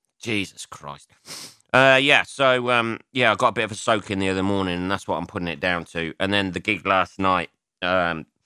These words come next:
it dropped, the temperature dropped last night, and it was sort of like, I tell you what, it was in Cambridge. The gig last night was in Cambridge for a company called Pair Face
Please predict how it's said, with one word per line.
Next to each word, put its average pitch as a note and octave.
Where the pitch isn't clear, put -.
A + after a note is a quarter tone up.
it A#2
dropped, B2+
the A2
temperature G#2
dropped G2
last F#2
night, F#2+
and G2
it F2+
was -
sort F2+
of F2+
like, F2+
I A2+
tell C#3
you B2
what, G#2
it B2+
was B2
in C3
Cambridge. B2
The G#2
gig A2
last G#2+
night G2+
was F2
in F2
Cambridge F2
for F2
a D#2+
company D#2
called -
Pair D3
Face A#2+